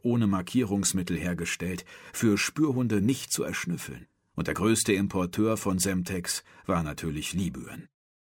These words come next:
All diese Gedanken schossen mir durch die Synapsen, während die Wände implodierten und ein Teil des Daches einstürzte. Ich wankte nach vorn, versuchte das Gleichgewicht zu halten,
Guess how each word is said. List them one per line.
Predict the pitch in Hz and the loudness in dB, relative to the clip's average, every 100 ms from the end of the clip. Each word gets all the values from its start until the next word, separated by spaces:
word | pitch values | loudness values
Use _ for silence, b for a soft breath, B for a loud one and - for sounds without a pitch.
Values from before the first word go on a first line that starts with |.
| _ _ _ _ - | _ _ _ _ -2
All | 127 | 0
diese | 185 131 113 | 2 0 -2
Gedanken | 98 90 95 110 123 110 B | -4 -6 -6 -4 -4 -4 B
schossen | - - 120 - 107 | -2 0 0 0 2
mir | 98 | 2
durch | 92 87 | 0 -2
die | 101 | -2
Synapsen, | 90 82 85 90 - 107 101 B | 0 0 -2 0 2 2 0 B
während | 117 101 98 101 | 2 4 2 0
die | 92 80 | 0 0
Wände | 104 101 | 0 0
implodierten | 90 98 98 104 85 104 113 127 113 B B | 0 -2 0 0 2 0 0 0 -2 B B
und | 123 107 - | 0 0 -4
ein | 80 80 - | -8 -8 -4
Teil | - 95 87 | -4 -2 -4
des | 82 - - | -2 -2 -2
Daches | 85 - - | -6 -6 -8
einstürzte. | - - - - - - - - - _ _ _ _ _ _ | -8 -8 -8 -8 -6 -6 -6 -10 -16 _ _ _ _ _ _
Ich | - - | 0 0
wankte | 101 - 87 | 0 -4 -6
nach | 78 | -6
vorn, | - 95 98 - - B - | -6 -8 -8 -12 -14 B 2
versuchte | 139 139 - | 2 4 2
das | 110 101 | 0 2
Gleichgewicht | 117 123 139 104 85 87 | 2 2 0 -2 -2 -2
zu | - 85 | -4 -4
halten, | 92 104 | -4 -2